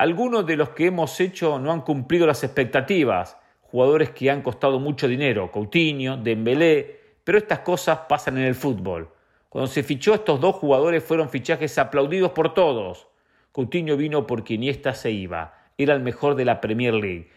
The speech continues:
Dembélé vino por la marcha de Neymar. Los parámetros, según dicen los especialistas, es un cincuenta por ciento de acierto y de errores.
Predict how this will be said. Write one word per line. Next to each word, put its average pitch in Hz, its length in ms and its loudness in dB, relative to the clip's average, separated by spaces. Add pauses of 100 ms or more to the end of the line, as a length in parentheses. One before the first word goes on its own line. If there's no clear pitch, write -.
(120)
Dembélé 170 440 2
vino 196 260 -2
por 139 160 2
la 123 160 4
marcha 143 420 -2
de 120 160 -4
Neymar. 113 640 -8 (220)
Los - 140 -8
parámetros, 139 520 0
según 117 260 -4
dicen 127 240 -2
los - 100 -6
especialistas, 143 720 -2
es 117 220 -4
un 120 80 -6
cincuenta 131 580 -2
por 117 120 -4
ciento 123 280 -4
de 139 60 4
acierto 139 600 -2 (240)
y 113 180 -4
de 113 300 -2
errores. 85 800 -6